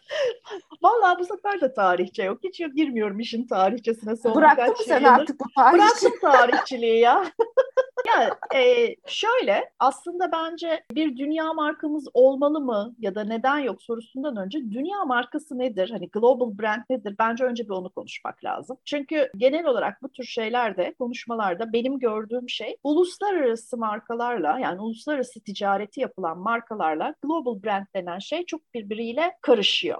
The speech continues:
Speaker 1: Herkesin aklında mutlaka bir tanım vardır. Bir global brand nedir ve bunun uluslararası markalardan farkı nedir diye düşündüklerinde ben bu aradaki farkı şeye benzetiyorum.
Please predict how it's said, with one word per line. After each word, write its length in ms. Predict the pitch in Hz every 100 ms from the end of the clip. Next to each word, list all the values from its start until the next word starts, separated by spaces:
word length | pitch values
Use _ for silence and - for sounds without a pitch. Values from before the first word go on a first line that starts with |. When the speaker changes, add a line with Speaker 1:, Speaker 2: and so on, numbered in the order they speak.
| -
Speaker 1:
Herkesin 420 | 269 370 381 330
aklında 380 | 339 339 339 349
mutlaka 540 | 339 359 320 320 311 294
bir 140 | 302
tanım 320 | - 302 320
vardır. 540 | 320 320 254 226 247 -
Bir 180 | 254 226
global 500 | 247 262 247 247 208
brand 260 | 233 226 233
nedir 520 | 226 233 180 180 - -
ve 120 | 208
bunun 220 | 202 220 240
uluslararası 600 | 226 226 269 233 202 -
markalardan 800 | 208 208 - 214 190 190 196 190 -
farkı 380 | 208 202 _ 196
nedir 500 | 202 190 160 - - -
diye 180 | 170 165
düşündüklerinde 960 | 196 - 185 180 - 170 - - 359 -
ben 220 | 285 349
bu 60 | 370
aradaki 400 | 359 349 349 -
farkı 340 | 339 330 392
şeye 280 | - 294 262
benzetiyorum. 640 | 196 175 147 - - 117